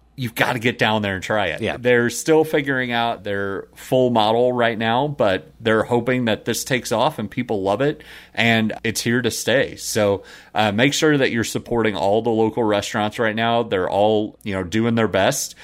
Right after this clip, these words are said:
Speaker 1: And especially, you know, when you see something like this of somebody trying something new, make sure you get out there and try it. And it has my full endorsement.
Speaker 2: Definitely. Me too.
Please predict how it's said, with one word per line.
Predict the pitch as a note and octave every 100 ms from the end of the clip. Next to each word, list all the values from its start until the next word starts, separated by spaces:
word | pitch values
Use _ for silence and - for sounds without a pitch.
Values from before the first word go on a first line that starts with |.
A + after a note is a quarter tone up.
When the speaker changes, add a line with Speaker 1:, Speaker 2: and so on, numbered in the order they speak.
| - -
Speaker 1:
And | - A2 A2 G#2+ G#2
especially, | G#2 - C3 - C3 B2+ A#2+ B2+
you |
know, | B2
when | B2 B2
you | A#2
see | - C#3
something | C#3 C3 C3
like | A#2 A2 -
this | C#3+ D#3 -
of | F2+ G2
somebody | F#2 A2+ A#2 G#2+
trying | - A2 A2+
something | A#2 -
new, | G2+ C#3 G2+ G2
make | G2+ G#2
sure | C3+
you | B2+
get | A#2 A#2+
out | A#2
there | A#2+ G#2
and |
try | - G2+ A#2+
it. | C#3+ C#3+ - - -
And | G2+ G#2 G2+ -
it | G#2+ G#2
has | A2 G2+ F2
my | G#2 G#2
full | - A2+ G#2+ F2
endorsement. | E2 A1+ - - -
Speaker 2:
Definitely. | A2 - F#2+ F#2
Me | G#2
too. | -